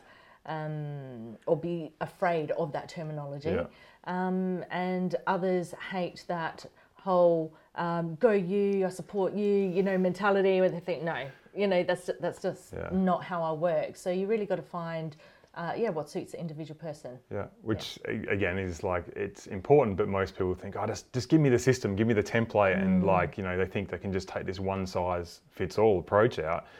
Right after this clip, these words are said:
Speaker 2: And, you know, they, they might go by category. They might go, "Oh, well, you're a counsellor, so we're gonna sort of treat you like this," or "You're
Speaker 1: Mm.
Speaker 2: a, uh, you were an athlete, so we're gonna treat you like that." We're having a
Speaker 1: Mm.
Speaker 2: conversation off camera about this, weren't we?
Speaker 1: Yeah, yeah.
Speaker 2: Like, people like to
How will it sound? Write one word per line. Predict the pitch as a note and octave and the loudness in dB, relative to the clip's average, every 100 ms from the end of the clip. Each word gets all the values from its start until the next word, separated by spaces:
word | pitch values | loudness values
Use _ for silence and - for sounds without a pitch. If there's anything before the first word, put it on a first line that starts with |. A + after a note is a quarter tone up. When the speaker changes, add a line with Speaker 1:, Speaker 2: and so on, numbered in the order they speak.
| - - - - | -20 -20 -20 -6
Speaker 2:
And, | G2+ G2+ F#2+ F2+ - - | -2 0 0 -4 -8 -6
you | A2 | -2
know, | G2 G2 - - | -2 -4 -6 -14
they, | G2 G#2+ A2 G#2 - | -6 -2 0 0 -2
they | A2+ | 0
might | A#2+ A2+ G2 | 4 4 2
go | F#2 G2 | 4 4
by | F#2 E2 | 4 -2
category. | - G#2 B2 D#3+ | -2 0 2 4
They | A#2+ | 2
might | G2+ | 0
go, | B2+ | 4
"Oh, | D#3 | 6
well, | C#3+ A#2+ | 8 6
you're | A2+ A#2 A2+ | 4 4 4
a | G#2+ | 2
counsellor, | C#3 C#3+ - G2+ F#2 | 0 -2 0 0 0
so | A2 | 2
we're | G2+ G2+ | 2 2
gonna | F#2+ | 0
sort | F#2+ G2 | -2 -2
of | F#2 | -2
treat | - G#2 | 0 -2
you | F#2 G2 | 0 -2
like | F#2+ | -2
this," | G2 E2+ - | -4 -6 -6
or | F#2+ | -4
"You're | F#2 F#2+ F#2+ | 0 4 4
Speaker 1:
Mm. | G3 F#3+ F3 E3+ | 2 0 -4 -6
Speaker 2:
a, | F#2 | -4
uh, | F#2 | -2
you | F#2 G2 | 0 4
were | G2+ | 6
an | G#2 | 6
athlete, | A2 - G#2+ F#2 | 4 2 0 0
so | F#2+ | -2
we're | F#2 | -4
gonna | |
treat | F2+ G2 | -2 0
you | F2 | 0
like | F2+ F#2 | 0 2
that." | G2+ | 2
We're | E2 | 2
having | F#2+ F#2+ | 0 2
a | |
Speaker 1:
Mm. | F#2 | 2
Speaker 2:
conversation | F2+ F#2+ - G2 - F#2 | 0 0 2 0 2 -2
off | |
camera | - A2 G#2 | -2 0 2
about | F#2+ F2 | 2 -2
this, | - | -2
weren't | G#2+ G#2+ | 0 2
we? | - | 2
Speaker 1:
Yeah, | - F3+ | 0 -2
yeah. | F#3 F#3 F3 | -4 -4 -2
Speaker 2:
Like, | A#2 A2 | 0 4
people | C#3 C3+ D3+ B2 | 6 8 8 8
like | A2+ A2 - | 8 8 6
to | A2 F#2+ F2+ | 2 2 0